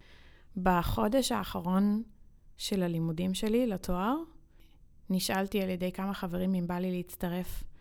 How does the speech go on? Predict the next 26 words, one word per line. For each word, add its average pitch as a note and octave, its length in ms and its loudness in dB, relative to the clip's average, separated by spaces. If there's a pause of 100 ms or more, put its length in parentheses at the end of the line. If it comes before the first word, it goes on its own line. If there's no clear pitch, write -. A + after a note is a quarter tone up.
(400)
לסשן F3+ 760 2
של F3+ 140 0
קריאה F3 320 -2
מהדף, F3+ 600 -2 (760)
של E3 520 -2
איזה, D#3 200 -4 (640)
בוא F#3 120 2
נגיד, F3+ 300 0
שישה F3+ 380 -4
עשר F#3 300 -2
נגני E3+ 500 -2
כלי F3+ 180 2
מיתר, F#3 480 0
שניגענו F3 500 0
יחד F3 360 -2 (840)
קורל F#3 300 2
של F#3 180 -2
באך, E3+ 420 -4 (1120)
ואולי E3 1500 -2
עוד F3 140 0
יצירה F3+ 400 -4
אחת, F#3 440 -8 (1500)
ככה F3 260 -2
בלילה E3+ 440 0
בכיף E3+ 320 -8
שלנו. G#3+ 560 -4